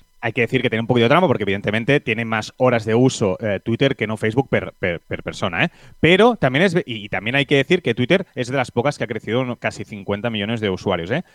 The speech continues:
Pero es verdad que es una burbuja de eso, de trescientos noventa y seis millones de personas, y es de, de, está abajo del todo del, de, de este ranking, ¿eh? que, que han sacado. O sea que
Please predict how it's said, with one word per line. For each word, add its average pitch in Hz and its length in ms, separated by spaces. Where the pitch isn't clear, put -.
Pero 120 120
es 123 80
verdad 143 360
que 113 140
es 113 80
una 127 140
burbuja 131 440
de 147 120
eso, 135 180
de 107 100
trescientos 135 480
noventa 123 240
y 110 60
seis 135 260
millones 131 380
de 139 100
personas, 143 400
y 127 180
es 151 260
de, 139 340
de, 123 120
está 127 400
abajo 123 360
del 139 120
todo 139 240
del, 123 260
de, 107 240
de 104 140
este 113 180
ranking, 104 420
¿eh? 156 120
que, 101 200
que - 100
han 101 100
sacado. 123 320
O 98 40
sea 120 180
que 110 200